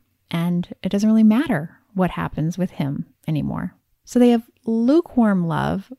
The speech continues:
with their spouse, whether that's a him or otherwise, and they still get a degree of that sexual hunger met because they're having great orgasms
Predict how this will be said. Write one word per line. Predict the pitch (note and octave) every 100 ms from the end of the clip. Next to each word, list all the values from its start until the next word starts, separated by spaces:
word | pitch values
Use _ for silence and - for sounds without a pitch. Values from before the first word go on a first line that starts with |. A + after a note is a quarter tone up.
| -
with | F#3+ -
their | F3
spouse, | F3 - D3 G#3+ -
whether | G3+ F#3
that's | F3+ -
a | F3
him | - E3 F#3
or | G3 D#3+ F3 - _ _
otherwise, | F3 D#3+ D#3+ D#3+ F#3 A#3 - _ _ G3
and | G3+ G3+ G3+ - - _ _
they | A3
still | A#3 - G#3
get | F3+ F3+ - _
a | F#3
degree | F3+ - F#3 F#3 F3+ -
of | F3 F3
that | F3+ E3+ - _
sexual | - C#4 - - G3+ F3+ F#3 - _
hunger | G3 F#3 E3+ D#3
met | E3+ D3 D3 G3 - _ _ -
because | G#3 - F#3+ F#3 -
they're | F#3+ F#3
having | F#3 F#3
great | E3 D#3
orgasms | D#3+ D#3 D#3 F3 D#3 E3 -